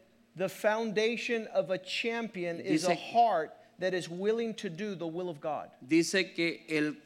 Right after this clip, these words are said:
Speaker 2: corazón de un campeón es aquel que está dispuesto a hacer la voluntad de Dios.
Speaker 1: He removed King Saul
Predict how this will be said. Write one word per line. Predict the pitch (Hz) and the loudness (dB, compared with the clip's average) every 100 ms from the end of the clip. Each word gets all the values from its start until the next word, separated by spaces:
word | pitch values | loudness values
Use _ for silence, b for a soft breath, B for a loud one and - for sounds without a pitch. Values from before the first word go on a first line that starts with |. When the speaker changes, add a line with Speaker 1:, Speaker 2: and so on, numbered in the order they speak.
| _ | _
Speaker 2:
corazón | - 151 143 - 170 175 165 | -4 -2 0 0 0 0 0
de | |
un | 160 160 | 0 0
campeón | 160 151 147 147 147 165 175 160 | -2 -2 -2 -2 0 0 0 -4
es | 139 | -6
aquel | 139 127 156 156 | -8 -4 -4 -4
que | 156 | -6
está | 139 147 | -8 -6
dispuesto | 147 139 151 143 - | -6 -6 -6 -8 -8
a | |
hacer | 131 - 147 | -8 -4 -2
la | 143 | -2
voluntad | 127 123 117 117 123 | -4 -4 -4 0 0
de | 120 | 0
Dios. | 104 98 80 - | 0 0 -2 -2
Speaker 1:
He | 208 | 0
removed | 233 233 226 254 262 214 | 2 2 2 2 2 -2
King | - 254 254 | -2 0 0
Saul | 247 - 277 262 214 117 | -2 2 4 6 6 4